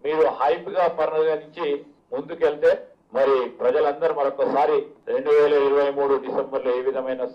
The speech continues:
సమాధానం చెప్పారో అదే విధమైన సమాధానం ప్రతిసారి కూడా చెప్పడం జరుగుతుంది. అసత్యాల గురించి, సత్యదూరమైన మాటల గురించి వారు మాట్లాడుతూ ఉంటే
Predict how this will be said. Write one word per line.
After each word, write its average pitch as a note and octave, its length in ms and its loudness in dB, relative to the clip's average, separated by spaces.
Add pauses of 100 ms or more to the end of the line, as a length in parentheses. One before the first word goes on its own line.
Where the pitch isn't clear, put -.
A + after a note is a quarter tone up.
సమాధానం C3+ 500 -2
చెప్పారో C#3 360 0
అదే C3+ 220 0
విధమైన C3 320 -6 (120)
సమాధానం C3 500 -2
ప్రతిసారి A#2+ 560 -2
కూడా B2+ 200 0
చెప్పడం A2+ 360 -8
జరుగుతుంది. - 380 -12 (340)
అసత్యాల G#3+ 560 0
గురించి, F3+ 320 -6 (180)
సత్యదూరమైన F3+ 680 -2
మాటల D#3 320 0
గురించి D3 260 -6
వారు B2+ 220 -2
మాట్లాడుతూ C3 500 -4
ఉంటే B2 200 0